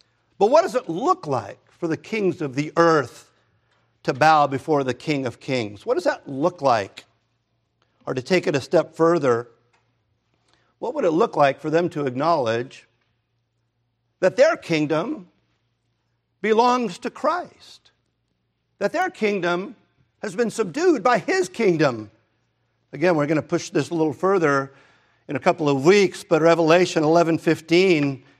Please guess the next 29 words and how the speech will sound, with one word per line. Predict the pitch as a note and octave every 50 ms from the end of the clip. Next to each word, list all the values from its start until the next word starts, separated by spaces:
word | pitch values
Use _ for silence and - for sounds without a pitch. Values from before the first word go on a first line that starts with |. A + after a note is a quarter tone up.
| _ _ _ -
is | - C3+
such | - F#3+ - -
a | D#3
glorious | B2 A2+ D3 D3 C#3+ D#3+ G#3 C4 C4 G3 C#3+ C3 C3 - -
passage. | D#3+ D3+ D#3+ E3+ D#3 - C#3+ B2+ A#2+ B2+ B2
I | D3+
mean, | B2 C3+ C#3 C3+ C3 B2+ A2+
wonderful | C3 D3+ E3 E3+ D3+ - D#3 C3+ B2 A#2 A#2 _ _ _ _ _ _ _ _ _ _ _ _ _ _ _ _ _ _
songs | _ - - C#3+ D3+ D3 C3 A#2+ B2+ C3+ C3+ - - - - _ _ _ _ _
are | - A#2+ A#2
written. | A#2 C#3 - C3+ C3+ C3+ B2+ C3 C#3+ - _ _ _ _ _ _ _ _ _ _ _ _ _ _ _ _ _ _ _ _ _ _ -
"Then | - D3 D3
the | C#3
seventh | C3 - F#3 E3 E3 E3+ D#3 - - -
angel | D#3+ E3 E3 E3 - D3 C3+ B2+
sounded, | B2 - F3 D#3 D#3+ E3 D#3+ C#3+ C#3 C3 C3 C3 B2+ - _ _ _ _ _ _ _ _ _ _ _ _
and | - - C3
there | C3
were | B2+ C3+ C3
loud | C#3+ D3 D3+ D3+ C#3+ A#2
voices | B2 C#3+ D3+ D#3 D3 - D3 A2 B2+
in | C3 B2+
heaven | C3+ D3+ D#3 D3 C#3 B2+ A#2+
saying, | - - D3+ D3 D3+ D3 C#3 C3 A#2+
'The | A#2+
kingdoms | - - - F#3+ G#3 G3+ F#3+ F#3+ F#3+ F3+ F3+ D#3+ E3
of | E3 D3 C3+
this | E3 C3+ - -
world | D#3 D3 D3 C#3+ C#3 C#3 C#3 C3+ B2 A#2